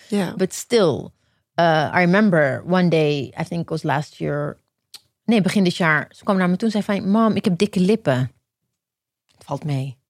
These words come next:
Speaker 2: Ik zei van, "Hoezo?" "Ja, maar al mijn vriendinnen hebben geen dikke lippen. Ik heb wel gewoon dikke lippen." Ik zei van,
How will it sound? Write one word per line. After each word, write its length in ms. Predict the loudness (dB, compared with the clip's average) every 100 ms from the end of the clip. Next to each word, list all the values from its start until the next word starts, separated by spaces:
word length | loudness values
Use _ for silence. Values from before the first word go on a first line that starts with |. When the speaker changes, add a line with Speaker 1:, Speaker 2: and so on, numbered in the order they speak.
| _ _ _ _
Speaker 2:
Ik 100 | -10
zei 120 | -4 0
van, 80 | 0
"Hoezo?" 200 | 2 2
"Ja, 140 | 4
maar 260 | 4 2 2
al 140 | 2
mijn 120 | 2
vriendinnen 300 | 2 2 2
hebben 180 | 2 0
geen 100 | 0
dikke 180 | 0 0
lippen. 160 | -2
Ik 60 | -2
heb 100 | -2
wel 140 | 0
gewoon 220 | 0 0 2
dikke 220 | 0 0
lippen." 240 | 0 0
Ik 60 | 0
zei 120 | 0
van, 220 | 0 -2